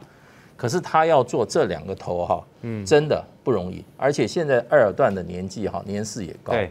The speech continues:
Speaker 2: 他大，
Speaker 1: 可是
Speaker 2: 年纪大了。
Speaker 1: 他在国内的这个哈，声望是极高的，那控制能力是极强的。所以你想想看，有这两个宏图的这样子哈，这样子的一个土耳其总，一个想要做哈里发，回教世界的老大，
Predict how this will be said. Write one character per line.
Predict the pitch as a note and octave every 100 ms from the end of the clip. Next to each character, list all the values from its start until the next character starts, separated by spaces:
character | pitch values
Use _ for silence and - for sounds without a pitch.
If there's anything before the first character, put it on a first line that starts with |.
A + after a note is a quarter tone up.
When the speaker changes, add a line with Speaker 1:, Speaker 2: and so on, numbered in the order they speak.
| -
Speaker 2:
他 | G#2+
大， | A#2 A2
Speaker 1:
可 |
是 | D3 A#3+
Speaker 2:
年 |
纪 | A2+
大 | A2
了。 | F2+
Speaker 1:
他 | G#3+
在 | A3 F3
国 | - A2 B2+
内 | F3 B2
的 | F#2+
这 | F2+ A2
个 | F#2
哈， | F2
声 | D#2 - B2
望 | B2 G2+
是 | G2+
极 | F2+ E2
高 | - E2+ E2
的， | - - _ _ - - -
那 | E3+ C#3 A#2 -
控 | - G3+
制 | D3 E3+
能 | A2+ G2+
力 | A#2 G#2
是 | A#2+
极 | - F#2
强 | - -
的。 | - - _ -
所 | - A3+
以 | A3+ -
你 | A#2
想 | F#3+
想 | G3
看， | C#3+ E3 A#2
有 | G#2+
这 | G#2 F#3+
两 | B2+ G#2+ F2+
个 | F2 C#3+ F2
宏 | - - A#2 G3 A3+
图 | - G#2 A2
的 | G#2+
这 | C#3
样 | A#2+ F2+
子 | E2+
哈， | - E2 -
这 | D#3
样 | B2
子 | F#2+
的 | F2+
一 |
个 | A#2 A#2
土 | -
耳 | A2+
其 | F#2 F#2+
总， | F#2 -
一 | G3+
个 | G#3
想 | - -
要 | C#3 B2+ - - - -
做 | E3
哈 | - B2+
里 | F#2+
发， | F#2 E2+ - - _ - - - _ - -
回 | C3
教 | D3 D3+
世 | D3 A#2+
界 | G#2
的 |
老 | E2 C#2+
大， | F#2+